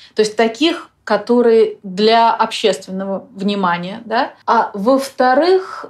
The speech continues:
в какой-то момент эти открытые письма теряют, э, ну, вот, по-моему, ты уже называла, да, сегодня упоминала это понятие "Mitlesende Öffentlichkeit". Вот эта общественность, которая тоже читает,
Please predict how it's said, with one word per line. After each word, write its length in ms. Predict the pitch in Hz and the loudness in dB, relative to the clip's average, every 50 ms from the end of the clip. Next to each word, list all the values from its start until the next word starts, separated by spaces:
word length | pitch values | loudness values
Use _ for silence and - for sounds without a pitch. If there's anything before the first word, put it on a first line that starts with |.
| - _ | -20 _
в 80 | - | -4
какой-то 520 | - 262 254 247 - 311 330 302 - 240 226 | -2 -2 -2 0 0 0 -2 0 0 0 0
момент 580 | 220 226 240 262 320 381 403 403 - - - _ - | 2 2 2 2 2 0 -2 -4 -8 -14 -10 _ 0
эти 240 | 277 269 - - - | 0 0 0 0 0
открытые 720 | - - 240 - - 269 294 302 285 - - 233 226 220 | 0 -2 -4 -4 -2 -2 0 0 0 -2 -2 -4 -4 -4
письма 640 | 214 - - 302 349 392 - - - 226 214 208 208 - - | -6 -8 -6 -4 -4 -4 -4 -4 -4 -2 -2 -4 -6 -10 -8
теряют, 840 | - - 247 247 262 277 302 311 311 302 294 285 277 - - - - _ - | -2 0 2 2 4 4 4 4 4 4 2 0 -2 -6 -14 -20 -20 _ -4
э, 160 | 220 220 - - | -4 -2 0 0
ну, 200 | 247 277 269 - - | 0 0 0 -2 -2
вот, 320 | 220 254 262 254 - - - - - - - 240 - | -2 -2 -2 -2 -4 -16 -20 -20 -20 -20 -18 -8 -4
по-моему, 360 | 240 233 233 247 247 240 233 226 | 0 2 2 4 4 2 2 2
ты 100 | - 233 | 0 0
уже 180 | 220 208 220 | 2 2 2
называла, 540 | 220 220 208 214 233 226 220 190 180 196 - | 2 2 2 2 2 2 2 2 0 -2 -4
да, 280 | 175 190 240 285 285 277 | -4 -2 0 2 0 0
сегодня 440 | - - 202 196 185 190 185 175 - | -2 -6 -10 -10 -10 -10 -10 -10 -10
упоминала 460 | 208 196 - 220 220 226 214 190 185 | -10 -10 -8 -6 -4 -2 -2 -2 -2
это 100 | 175 - | -4 -4
понятие 500 | - 208 214 233 285 349 349 - 240 214 | -2 -2 0 2 0 0 -2 -2 -2 -2
"Mitlesende 720 | 220 233 233 226 226 233 214 226 214 202 202 196 196 - | 0 0 2 2 2 2 2 0 -2 -2 -2 -2 -2 -2
Öffentlichkeit". 760 | 208 196 202 - 185 - - 170 175 - - 185 170 - - - _ - | -4 -6 -6 -8 -12 -14 -14 -14 -14 -12 -10 -10 -10 -10 -12 -10 _ 0
Вот 80 | 202 | 2
эта 280 | 233 220 226 220 208 208 | 2 2 4 2 2 2
общественность, 680 | - - 226 226 - - 339 370 381 - 294 269 269 | 0 -2 -2 -2 -2 0 0 0 0 2 0 -2 0
которая 680 | - 254 233 240 277 285 285 277 269 262 247 - - - | 0 -2 0 2 4 4 4 4 4 2 0 -2 -4 -2
тоже 320 | - 285 294 285 240 254 247 | 0 2 2 2 2 0 -2
читает, 640 | - - 262 247 - 226 208 185 180 175 - - | -2 -4 -6 -2 0 2 2 2 0 -2 -6 -10